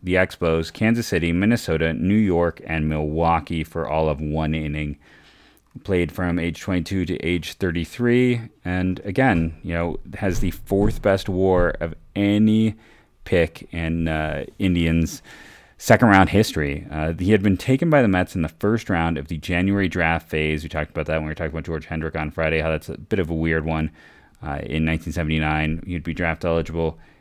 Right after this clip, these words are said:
in nineteen eighty-one, and that's when the Indians drafted him. You know, we talked about this is the nineteen eighty-one draft, after all.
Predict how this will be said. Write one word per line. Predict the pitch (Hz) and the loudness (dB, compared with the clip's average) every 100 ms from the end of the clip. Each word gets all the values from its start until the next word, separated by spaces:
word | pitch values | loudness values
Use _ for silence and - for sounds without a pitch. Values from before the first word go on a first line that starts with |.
| _ - | _ -12
in | 85 80 | -6 -4
nineteen | 80 80 - 82 - | -2 -4 -4 -6 -4
eighty-one, | 80 78 78 78 - - _ _ - 85 87 85 80 80 92 - 82 | -6 -4 -4 -6 -10 -20 _ _ -10 -4 -2 0 0 -2 -4 -10 -10
and | 80 76 78 78 | -6 -4 -4 -4
that's | 76 - | -6 -6
when | 80 | -6
the | 78 | -4
Indians | 76 78 76 76 - - - | -4 -4 -4 -6 -12 -20 -12
drafted | 80 73 - 76 | -6 -6 -6 -6
him. | 80 78 90 110 | -4 -2 -4 -6
You | 85 | -8
know, | 73 | -8
we | 73 | -8
talked | 73 71 | -8 -8
about | 78 76 | -10 -10
this | - | -8
is | 78 | -6
the | 76 | -4
nineteen | 73 76 - 76 | -4 -6 -6 -4
eighty-one | 73 73 73 73 - - - | -2 -2 -2 -6 -10 -20 -12
draft, | - 104 110 107 | 0 4 4 4
after | 85 78 85 | 0 -2 -2
all. | 78 78 | 0 -2